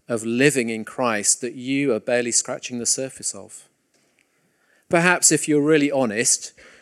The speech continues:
you've put God into a bit of a Christ in me box.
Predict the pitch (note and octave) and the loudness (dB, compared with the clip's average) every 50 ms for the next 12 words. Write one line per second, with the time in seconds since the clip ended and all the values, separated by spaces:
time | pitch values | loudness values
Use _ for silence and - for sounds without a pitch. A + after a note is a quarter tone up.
0 | - - - C3 C3 - - - D#3 D3+ E3+ D#3 - C3 B2+ B2 B2 A#2+ B2+ B2 | -14 -4 0 2 2 2 2 4 2 2 2 2 2 4 4 4 4 2 0 -2
1 | - - B2+ A2+ G#2 C#3 C#3 C#3 B2+ - - A#2 A2+ A2 - _ _ _ _ _ | -2 -2 -4 -4 -2 -4 -4 -4 -4 -2 0 0 0 0 -4 _ _ _ _ _
2 | _ _ - - C#3 C3 B2 B2 B2 - - - - D#3 C3+ C3 B2 B2 C#3 C#3 | _ _ -6 -2 0 0 2 2 2 0 0 -2 0 0 2 2 4 6 6 6
3 | B2 A2 G#2 F#2+ - _ _ _ _ _ _ _ - - A#2 G2+ - - - - | 4 4 0 -4 -8 _ _ _ _ _ _ _ 4 6 6 6 4 2 2 2
4 | - - - - | 2 2 2 -4